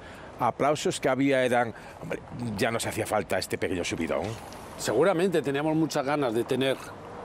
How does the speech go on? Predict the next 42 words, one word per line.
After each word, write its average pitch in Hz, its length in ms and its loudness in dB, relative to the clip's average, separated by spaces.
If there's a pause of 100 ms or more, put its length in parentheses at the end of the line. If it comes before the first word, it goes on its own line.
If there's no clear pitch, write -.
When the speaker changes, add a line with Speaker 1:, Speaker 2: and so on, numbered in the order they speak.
(180)
Speaker 2:
un 135 140 4
día 135 200 4
como, 120 340 0
como 117 240 0
el 117 100 4
del 110 440 2
discurso 120 500 0
de, 101 360 2 (400)
del 123 120 0
presidente 139 480 2
del 120 120 2
gobierno, 131 440 2 (1200)
pero 139 180 4
yo 139 140 4
creo 160 160 4
que 170 100 2
descolocó 117 640 0 (1000)
a 123 80 2
mucha 117 240 0
gente. - 340 -6 (800)
Porque 107 180 -2
mucha 135 220 2
gente, 165 360 0 (200)
sobre 85 200 -4
todo 120 200 2
la 135 60 6
oposición, 131 400 2
creía 120 220 4
que 131 120 0
iba 123 140 4
a - 20 4
venir 127 240 2
aquí 143 240 2
a 123 60 4
hablar 131 260 4
de 127 80 4
lo 123 100 4
que - 80 0
habíamos 110 360 2
hecho 165 280 2
y 123 60 2
no. 135 180 2